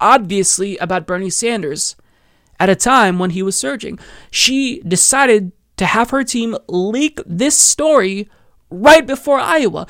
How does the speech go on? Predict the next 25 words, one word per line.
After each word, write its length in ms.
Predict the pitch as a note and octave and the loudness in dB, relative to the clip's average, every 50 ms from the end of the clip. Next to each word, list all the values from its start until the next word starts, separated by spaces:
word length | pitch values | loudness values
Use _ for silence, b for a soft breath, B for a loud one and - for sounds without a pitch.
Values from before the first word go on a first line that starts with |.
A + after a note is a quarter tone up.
| B B - | B B -2
Why 260 | E3 F3 A#3 B3+ C#4+ | 2 4 6 6 6
wasn't 360 | D#4 D#4 D4 D4+ D4 C4+ B3+ | 6 2 0 0 -2 -6 -4
this 200 | C4+ C4 - - | -6 -6 -6 -6
leaked 380 | C#4+ C#4 B3+ A3+ - - - - _ _ _ _ _ - | -8 -6 -6 -6 -8 -10 -12 -14 _ _ _ _ _ 2
back 500 | A#3+ A3+ - A3 - _ - - - - - _ _ _ | 2 4 2 2 -4 _ -18 -18 -18 -18 -20 _ _ _
when 180 | - G3 A3 A3 | -6 -4 -2 -2
Bernie 200 | G3+ A3 A3 G#3+ | 0 -2 -2 -4
Sanders 260 | - G#3+ G#3 G#3 G3 | -4 -6 -6 -6 -6
announced? 540 | G#3 G#3 A#3+ C#4+ - - - - - - B B B B B | -6 -6 -6 -8 -8 -10 -12 -14 -14 -14 B B B B B
Why 240 | - F#3+ B3 C4+ D4 | 4 6 8 8 8
wasn't 280 | D4+ D#4 C#4 C#4 D4 C4 | 6 4 2 -2 -2 -4
this 220 | C4+ C4 - - | -4 -4 -4 -4
leaked 320 | C4+ C4+ C4+ A#3+ A3+ - - | -4 -4 -6 -6 -8 -8 -6
in 160 | - G#3+ A3 | -4 -2 -2
the 60 | A3 | 0
middle 280 | A3 B3 D4+ D#4+ C#4 A3 | 0 0 0 2 2 0
of 80 | F3 | 0
twenty 220 | - - F3+ E3+ D#3+ | 0 -2 -4 -4 -4
nineteen? 340 | C#3+ C#3+ D#3 D#3 E3 F3+ | -8 -8 -8 -6 -4 -4
This 220 | F#3+ B3 C4+ - - | -2 -2 -2 -2 -2
was 120 | A3+ - | -4 -4
leaked 300 | C4 B3 B3 B3 - - - | -4 -4 -4 -4 -6 -8 -6
right 320 | - E3+ F3 G3+ A3+ A3+ | -2 0 2 2 2 0
before 340 | - C#4 - - C4+ C4+ C4+ | -4 -10 -4 0 0 0 2
Iowa, 600 | - - D4+ D4+ D4+ A#3+ F#3 F#3 F#3 F#3 F#3 | 2 2 2 4 4 4 4 4 4 2 2